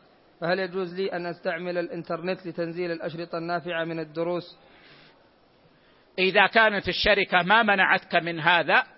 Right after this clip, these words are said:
Speaker 2: ولا يخل هذا بعملك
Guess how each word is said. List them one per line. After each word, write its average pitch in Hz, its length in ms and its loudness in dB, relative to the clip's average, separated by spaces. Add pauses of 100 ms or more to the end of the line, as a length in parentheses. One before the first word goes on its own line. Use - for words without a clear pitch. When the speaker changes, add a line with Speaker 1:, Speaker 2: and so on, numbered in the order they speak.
(1200)
Speaker 2:
ولا 190 360 6
يخل 196 400 2
هذا 185 260 4
بعملك 180 800 2